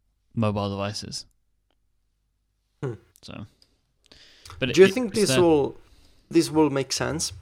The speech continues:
Speaker 2: better, like, make more sense on I O S than
Speaker 1: Yeah.
Speaker 2: on the three D S?
Speaker 1: Yep.
Speaker 2: Hmm.
Speaker 1: Definitely, 'cause this is a game that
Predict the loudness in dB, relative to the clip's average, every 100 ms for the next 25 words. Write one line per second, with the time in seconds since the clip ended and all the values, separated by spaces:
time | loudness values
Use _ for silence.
0 | -12 2 4 6 4 2 0 0 0 2
1 | 2 2 6 6 6 2 0 2 2 2
2 | 2 -2 -4 -4 -2 -2 -2 -4 -6 -2
3 | 0 0 -2 -14 _ -2 -2 -6 -14 -6
4 | 0 0 -2 -6 -6 -2 -2 0 0 0
5 | 2 4 6 6 4 0